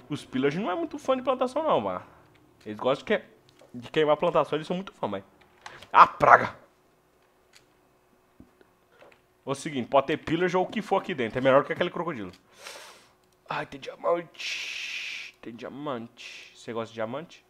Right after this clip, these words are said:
Grow indestrutível. Ah, velho. Só que não me agrada muito ter o crocodilo lá fora esperando pra comer minha perna. Tá vindo ainda?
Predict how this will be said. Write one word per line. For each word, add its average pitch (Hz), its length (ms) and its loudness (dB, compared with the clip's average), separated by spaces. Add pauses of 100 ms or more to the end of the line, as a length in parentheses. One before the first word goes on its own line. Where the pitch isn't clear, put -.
(580)
Grow 120 400 0 (500)
indestrutível. 175 1000 2 (140)
Ah, 101 200 4
velho. 92 220 -6 (1040)
Só 117 80 0
que - 80 -12
não 117 80 -4
me 127 100 -2
agrada 147 360 2
muito 160 180 -6
ter 175 80 0
o 165 60 -2
crocodilo 156 320 -4
lá 156 100 0
fora 160 220 0
esperando 151 320 -2
pra - 80 -6
comer 160 200 -6
minha 170 140 0
perna. 90 300 -2 (1800)
Tá 95 80 -8
vindo 104 160 -6
ainda? 107 200 -4